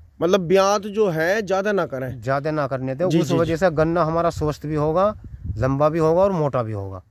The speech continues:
Speaker 1: मतलब उसकी क्वालिटी बनेगी?
Speaker 2: क्वालिटी बनेगी उसकी।
Speaker 1: बिल्कुल, बिल्कुल।
Speaker 2: अगर वो दो दिन खेत में छुला हुआ भी ज़्यादा पड़ा रहेगा, तो, तो भी उसका वजन नहीं घटेगा।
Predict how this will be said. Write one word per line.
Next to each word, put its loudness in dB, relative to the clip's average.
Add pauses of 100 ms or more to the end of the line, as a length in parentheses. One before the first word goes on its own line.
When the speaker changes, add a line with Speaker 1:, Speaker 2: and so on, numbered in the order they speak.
Speaker 1:
मतलब 0
उसकी -4
क्वालिटी 4
बनेगी? -2
Speaker 2:
क्वालिटी -2
बनेगी -10
उसकी। -16
Speaker 1:
बिल्कुल, -2
बिल्कुल। -10
Speaker 2:
अगर 2
वो 0
दो 2
दिन -2
खेत -2
में -2
छुला -2
हुआ 2
भी -2
ज़्यादा 4
पड़ा 0
रहेगा, 2
तो, -4
तो -2
भी -4
उसका -4
वजन 0
नहीं -2
घटेगा। -12